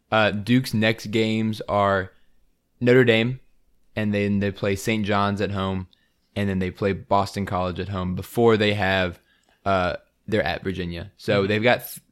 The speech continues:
Speaker 1: three pretty game, or three games that they should win.
Speaker 2: Yeah.
Speaker 1: Uh, probably by a good margin. Saint John's will be interesting because they're a good team. Um, Notre Dame, they, they should crush, and Boston College, they should beat handily as well.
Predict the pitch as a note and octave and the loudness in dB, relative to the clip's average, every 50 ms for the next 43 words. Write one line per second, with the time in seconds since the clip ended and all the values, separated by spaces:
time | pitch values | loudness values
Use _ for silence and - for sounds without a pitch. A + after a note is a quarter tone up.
0 | - - - B2+ C#3 C#3+ C#3 C3 C3+ - - - A#2 A2 A#2 A#2 A#2 A#2 A2 G#2 | -16 -10 -6 -2 0 2 2 0 -2 -4 -12 -12 -6 -4 -2 -2 0 -2 -4 -4
1 | G#2 G2 - - - _ _ _ _ - G#2 G2+ G2+ - A2 A2 G#2+ A2 - - | -8 -12 -16 -20 -20 _ _ _ _ -14 -14 -8 -4 -2 -2 0 -2 -2 -4 -2
2 | G#2 G2 F#2+ - - D3 D3 B2+ B2+ A#2+ A#2+ A#2 A2+ G#2+ F#2+ G#2 G2+ F#2+ F2+ - | -2 -2 -2 -2 0 0 2 2 2 2 2 2 0 -2 -2 0 -2 -2 -2 -6
3 | - - - - - - B2+ B2+ A#2 G#2 G#2+ G#2+ G#2+ A2+ A#2+ B2+ - _ _ _ | -10 -16 -14 -6 0 2 2 2 2 2 0 -2 -2 -4 -4 -8 -10 _ _ _
4 | - - A2+ F#2+ G2 - _ _ - G#2 G#2+ G#2 G2+ F#2+ - A2 G#2+ A2 A2 A2 | -12 -10 -10 -10 -10 -14 _ _ -2 0 2 2 0 0 0 0 0 2 2 0
5 | G#2 G#2+ G#2 G2 F#2+ G#2+ G2+ G2 G2 F#2+ G2 G2 G2+ G2 - C#3+ E3 E3 D3 D#3 | 0 0 0 0 0 -2 -2 -2 -2 -2 -2 -4 -4 -2 2 2 2 4 6 6
6 | D3 D#3 D3 D3+ D3 C#3+ C#3+ C#3 C3+ - - D3+ C#3+ B2 G#2+ A#2 A2 G#2 A2+ A#2 | 6 6 6 4 0 0 0 -2 -4 -4 -4 -2 -2 0 0 0 0 2 2 0
7 | A2 G2+ G2+ A2+ G#2+ - - A#2 A#2 A#2 A#2+ A#2+ A#2 - _ _ _ _ _ _ | 0 0 -2 -2 -2 -2 -2 -2 -2 -2 -2 -4 -6 -10 _ _ _ _ _ _
8 | _ _ _ _ _ - G#2+ G#2 G2+ G2 G2 F#2+ - _ _ _ _ _ _ _ | _ _ _ _ _ -2 0 0 0 0 -2 -4 -6 _ _ _ _ _ _ _
9 | - - _ _ _ - A#2+ B2+ C3 C3 A#2+ A#2+ A#2 A#2 A#2 A#2 A#2 A2 G#2+ G#2+ | -20 -20 _ _ _ -2 2 4 4 4 6 4 4 4 2 2 0 0 0 0
10 | G#2 G#2 - - G#2+ G#2 G2+ - A2 F#2+ F#2 - - G#2 F#2+ F#2+ F#2+ - - - | 0 -2 -2 -2 -4 -4 -4 -4 -6 -8 -6 -4 -2 0 0 -2 -2 -6 -10 -12
11 | - - F#2+ F#2+ F#2 F2+ F2+ F2+ D2+ - - - G#2 G#2+ G2 G2 - G2+ F#2+ - | -12 -10 -8 -6 -6 -6 -6 -6 -8 -10 -12 -8 -4 -4 -4 -2 -4 -6 -8 -6
12 | F#2 F2+ F#2 F#2 G2 F2 - - G2 F2+ F#2 G2 F#2+ F2+ G#2 G#2+ E2+ E2+ E2+ - | -6 -6 -6 -6 -6 -8 -6 -6 -8 -8 -6 -6 -6 -6 -8 -10 -10 -10 -10 -10
13 | - F2+ E2+ E2+ G#2 - E2 - F#2+ G2 | -10 -10 -10 -10 -10 -12 -12 -12 -12 -14